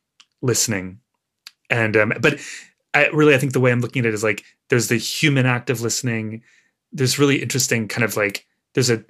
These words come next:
tribe here that basically declared themselves their nation state, and suddenly the whole world listened to them. So they got, like,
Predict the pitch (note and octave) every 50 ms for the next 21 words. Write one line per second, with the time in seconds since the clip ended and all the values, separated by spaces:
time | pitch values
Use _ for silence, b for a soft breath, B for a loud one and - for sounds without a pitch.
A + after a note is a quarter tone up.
0 | _ - - - - - C#3+ C3+ C3 C3 B2+ C3 - - C#3+ C3 B2 A#2+ A2 A#2+
1 | G2 - A#2+ A2+ - - A#2+ - A#2 A2 G#2+ - - A#2+ A#2 A2+ A#2 G#2+ - -
2 | A2+ G#2+ G#2+ A2+ G#2 G#2 G#2 G#2+ G2+ - C3 B2+ B2+ - - D3 D3+ D#3 - -
3 | C3 A#2+ - - B2 A#2+ A2+ G#2+ G2+ - C3 A#2 G#2 G2+ G#2 G#2 A2 B2 A#2+ C3+
4 | C3 - D3+ C#3+ C3 C#3+ D3 D3 D3 C#3 - - A#2 A2+ G#2+ G2 - A2+ A2+ A2
5 | A2+ G#2+ G2+